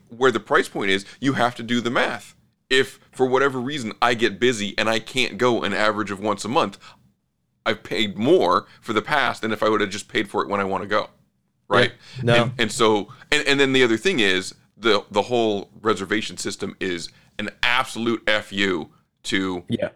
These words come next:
Speaker 1: people that wanna have the pass, right? That top tier pass should have zero blackout dates.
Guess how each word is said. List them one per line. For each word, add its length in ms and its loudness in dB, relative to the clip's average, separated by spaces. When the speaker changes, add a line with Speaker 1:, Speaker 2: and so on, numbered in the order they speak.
Speaker 1:
people 260 -2
that 240 0
wanna 260 -2
have 160 -2
the 60 -10
pass, 320 -6
right? 160 2
That 200 2
top 280 2
tier 120 0
pass 380 0
should 320 2
have 380 0
zero 360 2
blackout 520 0
dates. 340 -10